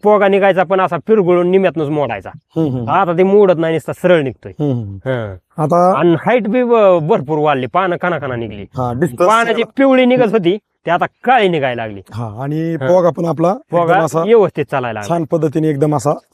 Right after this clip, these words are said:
Speaker 2: लांबडा निघायला लागला आणि
Speaker 1: हा.
Speaker 2: रुंद पाला निघायला लागली.
Speaker 1: हा.
Speaker 2: थोडंसं आता हे आपण लोकेशन हलवलं नाही बरं का,
Speaker 1: हा.
Speaker 2: डोंगरे सर? म्हणजे ही पहिली लाईन, दुसरी लाईन, तिसरं झाड, पहिलं
Speaker 1: हा.
Speaker 2: झाड, दुसरं झाड आणि तिसरं
Speaker 1: तिसरं
Speaker 2: झाड.
Speaker 1: झाड, हा.
Speaker 2: हे जसं लोकेशन हलवलं नाही,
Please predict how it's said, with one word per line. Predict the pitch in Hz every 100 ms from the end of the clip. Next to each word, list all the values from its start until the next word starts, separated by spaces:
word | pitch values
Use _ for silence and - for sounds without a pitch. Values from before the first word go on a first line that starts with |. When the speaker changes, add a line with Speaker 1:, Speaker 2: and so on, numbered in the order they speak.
| 143
Speaker 2:
लांबडा | 160 160 143
निघायला | 143 139 135
लागला | 135 135
आणि | 139
Speaker 1:
हा. | 220 _ - 143 117 95 156
Speaker 2:
रुंद | 185 226 190
पाला | 180 175
निघायला | 156 147
लागली. | 127 117 _ 156
Speaker 1:
हा. | 127
Speaker 2:
थोडंसं | 107 190 190
आता | 190 208 _
हे | - 170
आपण | 170 196
लोकेशन | 202 - 208 190
हलवलं | 170 208 175
नाही | 165
बरं | 185
का, | 156 _ 139
Speaker 1:
हा. |
Speaker 2:
डोंगरे | 143 135 117
सर? | 107 _ _ _ _ _ -
म्हणजे | 139 151 160 247
ही | 110
पहिली | 139 175 156 151
लाईन, | 147
दुसरी | 143 160 143 135
लाईन, | 135 117
तिसरं | 160 139
झाड, | 120 120 107 -
पहिलं | 139
Speaker 1:
हा. | 123
Speaker 2:
झाड, | 123 123
दुसरं | 120 113 120
झाड | 113 117
आणि | 147
तिसरं | 147 135 117
Speaker 1:
तिसरं | 110
Speaker 2:
झाड. | 95 120
Speaker 1:
झाड, | 120
हा. | 95
Speaker 2:
हे | 151
जसं | 165 165
लोकेशन | 208 208 202 202
हलवलं | 185 190
नाही, | 156